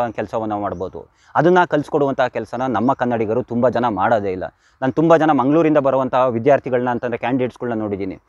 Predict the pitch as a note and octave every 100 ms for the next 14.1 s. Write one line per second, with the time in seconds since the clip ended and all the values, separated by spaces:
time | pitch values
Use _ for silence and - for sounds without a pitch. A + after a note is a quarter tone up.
0 | _ _ - D3+ G3 F#3 D#3+ D3+ C3+ B2+
1 | A#2 A#2+ A2+ G#2+ C3+ D3+ - D3 C3+ C3
2 | A#2 G#2+ G2 G2 A2+ A2+ A2+ B2+ B2 G#2+
3 | A#2+ D#3 C3+ C3 C3 - C#3 E3 F3 D3+
4 | C#3 A#2 G2+ G2 F2+ F2 E2+ - _ _
5 | _ _ C#3+ F3 D#3 C#3+ C#3+ D#3+ D#3 C3+
6 | B2 A#2+ A#2+ G#2+ - G#2+ F#2+ G#2 B2+ D3
7 | D3+ C3+ B2 - C#3 A#2+ F2+ F2+ _ _
8 | _ _ C#3 E3 G#3+ - E3+ F3+ E3+ D#3
9 | D3 D3+ B2 C3 B2 A2+ A#2 A2+ A2+ A#2+
10 | A#2 G#2+ G#2 G2+ A2+ G#2 G#2+ B2 F#2 G#2+
11 | C3+ A2+ G#2+ G2+ F#2 F2 G#2 G2+ G#2+ D#3
12 | G3 A#2+ F#2+ A#2+ A2 - - _ _ _
13 | _ _ _ _ _ _ _ _ B2+ A3+